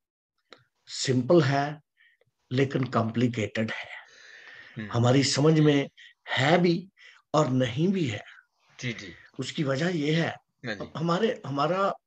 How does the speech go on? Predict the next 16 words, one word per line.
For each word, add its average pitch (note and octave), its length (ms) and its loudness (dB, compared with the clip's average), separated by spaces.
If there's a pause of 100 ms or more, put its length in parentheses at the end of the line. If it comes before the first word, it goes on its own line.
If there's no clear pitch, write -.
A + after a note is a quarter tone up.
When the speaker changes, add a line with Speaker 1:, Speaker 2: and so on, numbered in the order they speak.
(160)
Speaker 1:
मसला F#3 400 0
एक D3+ 240 0
ही - 120 -8
है, G3 160 -2
जहालत, A#2 540 0 (640)
lack F3 280 -2
of F3 120 -2
education। E3 640 -2 (400)
Speaker 2:
हम्म। G#2+ 160 -12 (440)
Speaker 1:
और E3+ 180 6
इसका F#3 280 0
आंसर G#3+ 600 0 (540)
थ्रीफोल्ड C3+ 520 2
है, - 420 -6
एजुकेशन, E3+ 460 0 (1000)
एजुकेशन, D#3 600 2